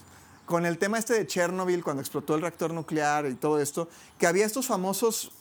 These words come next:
eh, bomberos, policías, gente, voluntarios, que iban a sacar la, los escombros radioactivos y literal, era una vuelta, treinta segundos, salte, deja el material y vete, y vete al hospital porque quién sabe qué te dio.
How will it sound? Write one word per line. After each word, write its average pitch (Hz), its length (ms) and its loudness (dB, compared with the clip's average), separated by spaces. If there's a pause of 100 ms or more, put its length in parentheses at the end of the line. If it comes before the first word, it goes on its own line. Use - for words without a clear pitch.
eh, 143 320 2
bomberos, 156 640 2
policías, 147 640 0
gente, 170 300 -4
voluntarios, 151 500 -4
que 196 120 0
iban 262 280 0
a 214 80 0
sacar 208 340 0
la, 226 140 2
los 190 200 -2
escombros 202 380 0
radioactivos 180 600 0 (260)
y 190 120 2
literal, 165 580 4 (260)
era 180 260 4
una 269 260 4
vuelta, 220 500 2
treinta 220 320 2
segundos, 208 460 2
salte, 214 380 2
deja 214 220 -2
el 262 80 0
material 220 480 0
y 196 80 4
vete, 180 400 2
y 139 80 0
vete 156 220 -2
al 240 80 0
hospital 185 480 -2
porque 160 260 -6
quién 185 240 -2
sabe 214 340 -2
qué 202 120 -6
te 196 180 -4
dio. 165 300 -2